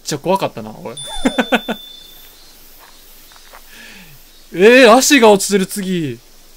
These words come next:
えー、どういうこと？<laughs> いや、ていうかさ、この、なんていうのね、デザイン？絵柄？が個人的にめちゃくちゃ好きですね。あの、気持ち悪い感じの絵柄。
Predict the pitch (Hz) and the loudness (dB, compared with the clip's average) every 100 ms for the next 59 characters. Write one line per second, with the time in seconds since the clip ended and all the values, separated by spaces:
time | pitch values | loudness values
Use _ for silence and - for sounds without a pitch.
0 | _ _ - 180 196 247 196 220 233 240 | _ _ -10 -4 -2 -2 -2 -4 -4 -6
1 | 185 160 147 - - - - - 277 - | -4 -4 -4 -10 -20 -20 -20 -10 -8 -8
2 | 190 - - - _ _ _ 160 151 185 | -12 -20 -20 -20 _ _ _ -12 -4 -2
3 | 185 170 156 139 120 - _ _ _ - | -2 0 0 0 -4 -8 _ _ _ -8
4 | 226 226 226 214 - _ _ _ 135 170 | -4 -2 -2 -4 -8 _ _ _ -16 -12
5 | 151 113 110 _ _ _ _ _ - - | -10 -12 -14 _ _ _ _ _ -20 -12
6 | 156 175 196 107 131 _ _ _ _ _ | -6 -2 -2 -4 -14 _ _ _ _ _
7 | _ _ _ 143 147 160 180 247 - _ | _ _ _ -10 -4 -2 -2 -4 -12 _
8 | _ 131 160 151 - 190 190 220 214 214 | _ -8 -4 -4 -4 -6 -4 -8 -8 -10
9 | 226 226 220 165 147 - 190 - 202 208 | -8 -6 -6 -6 -10 -8 -10 -10 -10 -8
10 | 196 - - 147 135 113 107 - _ _ | -10 -12 -12 -12 -12 -14 -16 -18 _ _
11 | _ _ _ _ _ _ _ 135 131 123 | _ _ _ _ _ _ _ -14 -12 -12
12 | 123 - 196 190 190 185 180 208 226 214 | -14 -10 -6 -6 -4 -6 -4 -6 -6 -8
13 | - 135 131 127 117 117 117 113 107 | -8 -8 -8 -12 -10 -10 -10 -10 -12